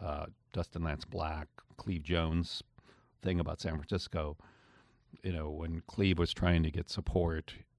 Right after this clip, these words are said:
you know, for, to get Harvey Milk elected and stuff, and going into lesbian bars and being kicked out of the lesbian bars, you know, we did need to somehow build bridges, which at one point didn't exist because, you know,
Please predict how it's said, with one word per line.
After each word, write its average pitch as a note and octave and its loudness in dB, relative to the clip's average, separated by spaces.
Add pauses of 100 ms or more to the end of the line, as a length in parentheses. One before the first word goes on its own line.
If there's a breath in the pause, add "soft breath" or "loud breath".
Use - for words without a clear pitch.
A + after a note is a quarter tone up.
(240)
you G2 -4
know, D#2+ -4
for, - -8
to E2 -6
get D#2+ -2
Harvey D#2+ 2
Milk D#2+ 4
elected D#2+ 0
and D#2 0
stuff, D#2 -2
and D2 -4 (520 loud breath)
going F2 6
into E2 4
lesbian E2 2
bars D#2+ 2
and D#2 0
being D#2 0
kicked - -4 (120)
out E2+ 4
of F2+ 2
the D#2+ 0
lesbian D#2+ 0
bars, C#2+ -8 (600 soft breath)
you F#2+ 0
know, D#2+ 2
we D#2+ 2
did G2 4
need E2 4 (560 soft breath)
to - -2
somehow F2+ 2 (720)
build E2+ 4
bridges, D#2+ 2
which E2 -2
at F2 -6
one D#2 -2
point D#2+ -6
didn't E2+ 0
exist D2+ -6
because, G2 -2 (220 loud breath)
you - 0
know, F2+ 0